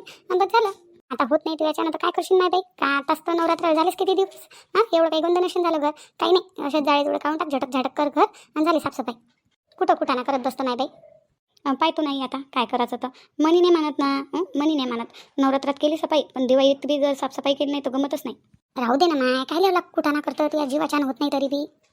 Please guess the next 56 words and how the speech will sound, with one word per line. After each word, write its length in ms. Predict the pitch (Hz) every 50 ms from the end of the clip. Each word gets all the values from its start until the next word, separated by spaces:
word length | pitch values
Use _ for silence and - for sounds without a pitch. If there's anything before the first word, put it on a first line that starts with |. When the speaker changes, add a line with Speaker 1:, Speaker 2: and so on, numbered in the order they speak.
| _ _ _ -
Speaker 1:
काही 120 | 311 311
करू 180 | 320 359 359 370
नको, 180 | 359 339 320 - _ _ _ _ _ -
तब्येत 220 | 269 294 285 -
खराब 140 | 294 285 262
होईन 120 | 277 285
तुझी 120 | 277 302 285
वाली, 160 | 277 262 269
काही 280 | - _ - 285 277
जास्त 180 | 269 262 - -
करायची 260 | 269 277 269 262 -
गरज 220 | 262 277 277 269 269
नाही. 80 | 269 - - - - - -
अं, 80 | 285 262
फराळीचं 360 | - 302 294 311 311 - 320
बी 80 | 311 302
काही 140 | 330 311
एवढं 120 | 311 302 294
काही 140 | 302 294 285
बनवू 160 | 294 294 294
नको. 200 | 294 277 - 269 - - - - - -
आता 140 | 262 - -
येशीलच 320 | 277 294 - 339 339 330 -
ना 60 | 339
भाऊ 160 | 330 311 311 311
बीज 200 | 320 320 302 330
आपल्या 340 | 330 330 330 311 - 302
घरी, 240 | 262 277 294 330 339 330 - - - _ -
तर 40 | 311
बनवतात 280 | 277 349 370 359 370 370 -
ना 160 | 403 415 427
तुझ्या 220 | 370 381 349 302
भाऊजाया 220 | 294 311 302 330 349
आहेत 260 | 370 370 359 302 302 -
ना 60 | 381
तीन 160 | 370 - 381 370
तीन, 240 | 381 381 392 403 392 - - - _ -
करतील 240 | - 349 330 415 392
ना 60 | 403
त्या 100 | 339 339
फराळाचं, 440 | - - 349 349 359 359 - 403 415
त्याच्यातलंच 380 | 392 392 370 381 - 370 294
घेऊन 140 | 247 285 330
जाशील. 240 | 339 349 339 - 381 - _ _ _ _ _ _ _ _ _ _ _ -
कुठं 180 | - 427 403
कुठाना 280 | 381 - - 277 277 269
करत 160 | - 269 269
बसतो 320 | 240 269 240 - 269 254 254
माय? 100 | 247 277 - _ _ _ _ _ _ _ _ _ _ - 277
Speaker 2:
नाही 140 | 262 262 240
बाई, 160 | 233 226 302 - -
घरी 180 | 247 233 233 254
तर 100 | 247 240
बनवाच 220 | 254 254 269 277 -
लागेल 180 | 294 277 269 285
ना, 100 | 277 277